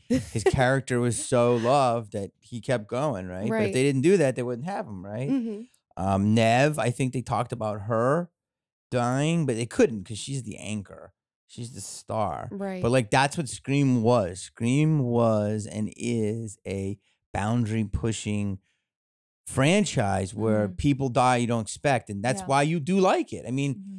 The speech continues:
Speaker 2: sacrificial lambs, you know, that's why you do, 'cause it's like characters you care about die.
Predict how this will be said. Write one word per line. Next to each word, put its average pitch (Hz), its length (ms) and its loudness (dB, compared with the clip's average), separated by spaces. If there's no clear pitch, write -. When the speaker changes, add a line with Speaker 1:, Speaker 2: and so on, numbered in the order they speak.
Speaker 2:
sacrificial 143 760 0
lambs, 135 640 0
you 107 120 -4
know, 110 200 0
that's 123 200 -2
why 123 220 2
you 123 180 0
do, 123 200 -4
'cause 120 180 -2
it's 120 140 -4
like 117 260 -4
characters 135 500 0
you 120 80 -8
care 110 320 -2
about 98 400 -4
die. - 300 -14